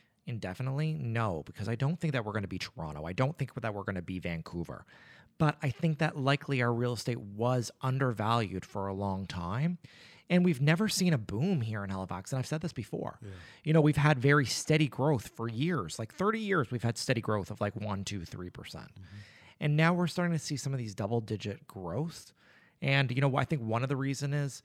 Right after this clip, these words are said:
Speaker 1: eh, we have a great quality of life here. It's very safe. We're, we may be having a current spike right now, and that's gonna balance itself out.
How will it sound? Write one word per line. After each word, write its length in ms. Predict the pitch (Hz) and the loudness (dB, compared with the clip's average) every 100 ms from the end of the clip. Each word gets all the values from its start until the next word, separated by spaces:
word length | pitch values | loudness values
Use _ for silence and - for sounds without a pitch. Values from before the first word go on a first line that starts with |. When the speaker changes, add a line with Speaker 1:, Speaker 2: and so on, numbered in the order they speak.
| - - _ _ | -20 -20 _ _
Speaker 1:
eh, 60 | - | -12
we 120 | 131 | -8
have 60 | 117 | -6
a 40 | |
great 220 | 107 117 - | -4 -4 -2
quality 260 | 123 117 | 0 2
of 80 | 101 | 0
life 200 | 104 113 | -2 -2
here. 280 | 131 135 - _ _ _ - | -2 -2 -6 _ _ _ -18
It's 100 | - | -10
very 240 | 104 101 | -6 -6
safe. 480 | 92 113 117 131 - - | -4 -2 -2 -2 -8 -6
We're, 220 | 160 156 | -4 -2
we 120 | 156 | -2
may 160 | 151 156 | 0 0
be 120 | 127 | 0
having 260 | 110 95 98 | -2 -4 -8
a 80 | |
current 380 | - - 95 85 | -10 -10 -10 -10
spike 320 | - 87 85 | -12 -12 -10
right 140 | 95 95 | -12 -12
now, 180 | 90 92 | -12 -10
and 180 | 101 | -10
that's 200 | 113 127 | -10 -10
gonna 140 | - 120 | -6 -6
balance 360 | 95 87 87 | -4 -6 -8
itself 260 | - 85 80 | -12 -12 -10
out. 200 | 85 | -12